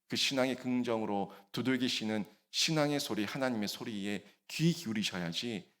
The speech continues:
사단 마귀가 주는 거짓말, 네 같은 게, 네 주제에 이런 소리에 기울이-, 귀 기울이지 마시고 너는 내 사랑하는 자다. 하나님의 음성에 귀를 기울이시라고요. 그래야지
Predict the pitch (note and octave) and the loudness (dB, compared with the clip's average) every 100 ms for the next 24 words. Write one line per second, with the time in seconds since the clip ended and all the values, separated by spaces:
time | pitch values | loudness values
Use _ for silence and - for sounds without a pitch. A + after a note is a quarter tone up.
0 | - - C#3 C#3+ B2+ G2 F#2 G2+ - G2 | -12 -10 -2 0 2 -2 -2 -6 -4 -4
1 | F#2+ F2 _ _ _ _ - A#2 A2+ C3+ | -4 -6 _ _ _ _ -6 -4 -2 -2
2 | C3 B2+ F2+ - _ _ _ _ _ _ | -2 -2 -2 -10 _ _ _ _ _ _
3 | G2+ G#2 G2+ - F2 D#2 - _ _ _ | -4 -2 -2 -6 -6 -8 -16 _ _ _
4 | _ _ - A2 - A#2 A2 F#2 D#2+ - | _ _ -6 -4 -2 -2 -2 -4 -6 -12
5 | _ - D#3+ G#3 B3 B3+ - A3 F#3+ D#3 | _ 2 6 8 8 4 2 4 6 6
6 | - C#3+ C3+ C3 D3+ D3 C3 A#2 - E2 | 4 -4 -4 -4 -8 -4 -2 -2 -2 -4
7 | - F#2+ A2+ F#2+ - _ _ _ - F#2 | -4 -4 -4 -6 -10 _ _ _ -8 -2
8 | G2+ G2 E2 D#2+ F#2+ G2+ - A#2+ A#2+ A#2 | 0 0 -4 -6 -2 -2 -2 -4 -2 -4
9 | G#2 F#2 F#2+ - _ _ _ - - G3+ | -4 -8 -14 -18 _ _ _ -12 -2 6
10 | G3+ F#3 D#3 B2 C3 C3 C3 C#3 A#2 - | 8 8 4 4 0 0 -2 -2 -4 -2
11 | A2+ G#2+ - G#2+ G#2+ - - - _ _ | -2 -2 -4 -6 -4 -6 -10 -20 _ _
12 | _ _ _ _ - D3+ D#3+ D#3+ C#3 - | _ _ _ _ -4 4 6 6 6 4
13 | E3 | 0